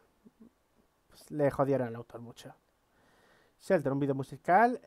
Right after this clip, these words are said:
es de la canción que utiliz-, esta es la canción que utilizó Rubius para el final de la primera temporada de Virtual Hero y sigo mosca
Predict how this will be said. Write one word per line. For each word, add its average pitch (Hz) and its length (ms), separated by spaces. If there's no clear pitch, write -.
es 170 240
de 160 100
la 147 80
canción 160 460
que 156 100
utiliz-, 135 360
esta 156 480
es 160 220
la 147 80
canción 170 220
que 175 60
utilizó 151 320
Rubius 180 240
para 151 140
el 135 60
final 175 180
de 175 60
la 143 60
primera 170 220
temporada 165 260
de 160 60
Virtual 151 260
Hero 202 220
y 143 80
sigo 196 640
mosca 151 760